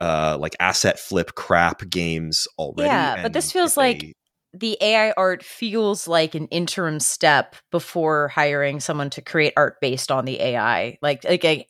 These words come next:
Speaker 2: this is what I'm going for. I need these
Speaker 1: Mm-hmm.
Speaker 2: types of people.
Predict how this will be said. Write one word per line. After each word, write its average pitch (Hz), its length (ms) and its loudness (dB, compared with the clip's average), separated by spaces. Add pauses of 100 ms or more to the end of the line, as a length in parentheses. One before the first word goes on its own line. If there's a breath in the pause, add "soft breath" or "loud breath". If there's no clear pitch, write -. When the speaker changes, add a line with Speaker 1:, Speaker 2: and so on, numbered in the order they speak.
(100)
Speaker 2:
this 214 200 4
is 214 120 -2
what 190 120 0
I'm 160 120 0
going 131 300 0
for. 107 240 -4
I 127 100 2
need 147 220 -6
these 110 420 -2
Speaker 1:
Mm-hmm. - 140 -16
Speaker 2:
types 143 260 2
of - 100 -6
people. 120 480 0